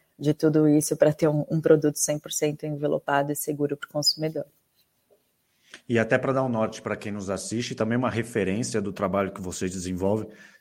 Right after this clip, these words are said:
Speaker 2: tem alguns projetos que, que vocês estão, ou que já lançaram, ou, ou estão nesse momento, é, trabalhando com algum clube, confederação, atleta, enfim?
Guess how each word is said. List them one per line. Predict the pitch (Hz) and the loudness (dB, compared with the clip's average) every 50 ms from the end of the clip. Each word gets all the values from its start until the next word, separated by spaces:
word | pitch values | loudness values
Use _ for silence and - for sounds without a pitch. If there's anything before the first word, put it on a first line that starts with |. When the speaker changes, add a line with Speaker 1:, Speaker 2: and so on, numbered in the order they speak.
| _ - | _ 2
Speaker 2:
tem | - 117 | 4 4
alguns | 127 123 123 123 120 | 4 4 2 0 0
projetos | 123 120 107 104 92 87 104 117 120 123 120 - - - - - _ _ _ _ _ _ | 0 0 0 0 0 2 2 2 2 2 0 -4 -8 -8 -10 -12 _ _ _ _ _ _
que, | - - 104 92 90 90 87 90 92 90 | -8 -6 -4 -4 -2 -4 -4 -6 -8 -10
que | - - | -8 -6
vocês | 95 87 92 87 - - 101 101 92 | -2 -2 -2 0 2 2 2 2 2
estão, | - - - 101 104 107 107 - - - - - | -2 -2 -2 -2 -2 -2 -4 -8 -14 -20 -2 2
ou | 120 135 147 | 4 4 4
que | - 127 117 | 4 0 0
já | 104 95 110 110 | 0 2 2 2
lançaram, | 104 - - - 123 127 113 104 | 2 0 0 2 4 4 4 2
ou, | 110 98 104 - | 0 0 -2 -4
ou | - 104 120 117 113 | -4 -2 0 0 0
estão | 104 - - 120 113 | -2 -2 -2 -2 -2
nesse | 113 110 104 - - 107 | -2 -2 -4 -6 -6 -6
momento, | 98 90 87 92 98 101 95 101 95 90 82 - _ - - _ _ | -6 -4 -4 -4 -4 -4 -6 -8 -10 -10 -12 -12 _ -20 -20 _ _
é, | - 95 92 90 | -2 0 0 0
trabalhando | - - 98 95 90 90 87 90 107 113 104 87 | 0 -2 -2 0 0 0 0 0 0 -2 -2 -4
com | 82 98 | -6 -6
algum | 95 92 90 85 | -6 -6 -6 -8
clube, | 82 - 110 98 95 | -8 -6 -6 -6 -6
confederação, | 95 - 82 - - 87 92 87 78 76 - - - 92 98 98 87 85 80 80 80 | -8 -14 -16 -14 -10 -8 -6 -6 -6 -6 -8 -8 -6 -6 -6 -6 -6 -8 -10 -12 -14
atleta, | 78 78 - - 90 95 98 90 - 87 | -16 -16 -10 -6 -4 -4 -4 -4 -6 -12
enfim? | 80 - - 92 78 | -20 -20 -20 -20 -20